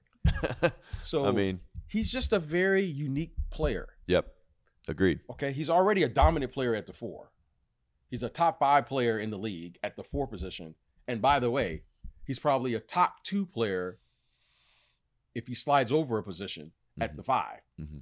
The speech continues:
Speaker 2: Because there isn't another player, with the exception of maybe Jokic or Embiid, can have the impact that he has at the five. I don't think you can guard him at the five playing small ball.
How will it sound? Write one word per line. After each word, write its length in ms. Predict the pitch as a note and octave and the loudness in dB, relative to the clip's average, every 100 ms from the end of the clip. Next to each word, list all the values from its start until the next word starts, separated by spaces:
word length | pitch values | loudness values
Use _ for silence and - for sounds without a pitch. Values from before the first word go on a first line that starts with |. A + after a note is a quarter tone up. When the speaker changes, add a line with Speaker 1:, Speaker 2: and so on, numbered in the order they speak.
| - | -12
Speaker 2:
Because 240 | B2 C3+ G#2+ | -8 -6 0
there 180 | D3+ D3+ | 2 4
isn't 260 | D#3+ D3+ | 2 2
another 320 | C3+ B2+ C#3+ C3+ | 0 2 2 0
player, 480 | D#3 D3 C3 A#2 - | 0 2 2 0 -2
with 140 | A#2+ A#2 | -8 -6
the 80 | |
exception 380 | A2 - C#3 B2+ | -6 -4 -4 -6
of 80 | A2 | -4
maybe 320 | B2 A#2+ A2+ G#2+ | -2 -2 -4 -2
Jokic 400 | C3+ C3 B2 A#2+ | -2 -2 -6 -6
or 120 | G#2+ | -4
Embiid, 460 | C3+ D3 A2+ A2+ | -4 -4 -4 -6
can 120 | - G#2 | -6 -2
have 180 | A2+ | -2
the 120 | G#2 - | -2 -6
impact 400 | A#2+ A#2+ G#2+ - | -8 -4 -6 -6
that 140 | G2 | -10
he 160 | G2 A#2+ | -8 -6
has 360 | A2+ A2+ G2 - _ _ | -2 -2 -2 -8 _ _
at 160 | G#2+ G#2 | -10 -8
the 80 | G2 | -2
five. 320 | D3 C3+ E2+ - _ _ - | 2 2 2 -8 _ _ 0
I 120 | D#3+ | 2
don't 180 | F#3+ F3+ | 2 -2
think 160 | D#3+ C3 | -6 -6
you 120 | E3 | -8
can 200 | B2+ G2 | -6 0
guard 300 | C#3+ C#3+ C#3 | 2 4 2
him 140 | B2 - | -2 -4
at 180 | G2+ | -8
the 80 | - | -6
five 480 | - C3 A2+ F#2+ F2 - _ _ | -2 0 0 0 -6 -12 _ _
playing 240 | - A2+ G#2 | -6 -6 -6
small 300 | - A2 G2 | -2 -2 -2
ball. 260 | - - | -6 -14